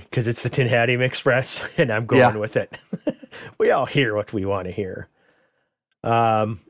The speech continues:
Speaker 1: all right, in-game news, war. Duh. We kind of talked about all of this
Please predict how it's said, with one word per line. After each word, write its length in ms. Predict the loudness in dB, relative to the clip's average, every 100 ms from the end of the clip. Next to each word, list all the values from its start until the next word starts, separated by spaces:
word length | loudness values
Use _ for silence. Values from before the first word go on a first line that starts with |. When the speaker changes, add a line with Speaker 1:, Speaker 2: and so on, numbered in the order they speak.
| 0
Speaker 1:
all 100 | 4
right, 240 | 4 2
in-game 380 | -2 0 2 2
news, 420 | 2 0 0 -4
war. 520 | -6 0 2 2 0 -8 _ _ _ _ _ _ _ -2
Duh. 260 | -2 -2 -6 _ _ _
We 100 | -6
kind 260 | -4 -2 0
of 140 | -2
talked 300 | -2 -2 -2
about 180 | 0 0
all 220 | 2 2
of 40 | 2
this 280 | 0 -2